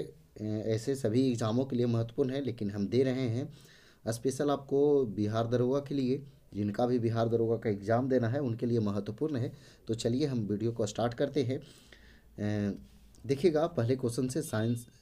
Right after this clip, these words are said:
सोशल साइंस से संबंधित ये वीडियो आपका है। देखिएगा, पहला क्वेश्चन, पहला क्वेश्चन क्या कह रहा है, उन्नीस सौ छियालीस में, अ, नेहरू के नेतृत्व में गठित अंतरिम सरकार में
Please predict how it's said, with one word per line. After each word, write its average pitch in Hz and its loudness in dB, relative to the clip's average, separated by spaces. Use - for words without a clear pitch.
सोशल 107 0
साइंस 131 0
से 135 -4
संबंधित 123 -2
ये 113 2
वीडियो 107 2
आपका 127 2
है। 117 -2
देखिएगा, 160 8
पहला 135 6
क्वेश्चन, 123 0
पहला 151 4
क्वेश्चन 165 0
क्या 165 4
कह 165 2
रहा 123 4
है, 160 6
उन्नीस 143 2
सौ 143 -4
छियालीस 127 0
में, 120 0
अ, 120 2
नेहरू 165 6
के 151 4
नेतृत्व 139 2
में 127 4
गठित 127 2
अंतरिम 131 -2
सरकार 123 0
में 127 2